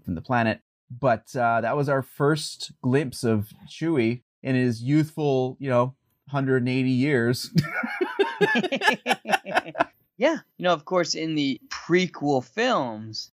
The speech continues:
Speaker 2: we end up seeing him in the Revenge of the Sith.
Speaker 1: Right.
Speaker 2: He's fighting on Kashyyyk
Speaker 1: Yeah.
Speaker 2: with the clone troopers and all. And then, of course, he happens to be in the right place at the right time.
Speaker 1: Oh, yes.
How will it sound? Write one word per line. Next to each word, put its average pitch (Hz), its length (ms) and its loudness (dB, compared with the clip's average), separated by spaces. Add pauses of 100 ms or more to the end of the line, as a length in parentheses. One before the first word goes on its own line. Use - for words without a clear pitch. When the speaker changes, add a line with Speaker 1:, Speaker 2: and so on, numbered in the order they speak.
Speaker 2:
we 123 380 0 (100)
end 131 220 0
up 120 140 0
seeing 120 340 0
him 113 320 -2
in 104 240 2 (380)
the 107 180 2
Revenge 117 400 0
of 123 80 -2
the 104 60 -6
Sith. 101 340 -2
Speaker 1:
Right. 104 500 -2 (300)
Speaker 2:
He's 117 240 -4
fighting 110 400 0
on 110 240 0
Kashyyyk 117 680 -2 (100)
Speaker 1:
Yeah. 95 400 0
Speaker 2:
with 123 340 0
the 120 240 2
clone 113 340 0
troopers 107 640 -4
and 104 140 -2
all. 101 220 0
And 104 120 0
then, 101 160 0
of 101 140 0
course, - 560 -2 (240)
he 131 140 -2
happens 131 480 -2
to 117 80 -8
be 117 100 -4
in 117 80 -4
the 110 60 -4
right 107 180 2
place 107 280 -4
at - 40 -20
the 104 80 -8
right 104 180 -2
time. 104 560 -2
Speaker 1:
Oh, 98 280 0
yes. - 640 -6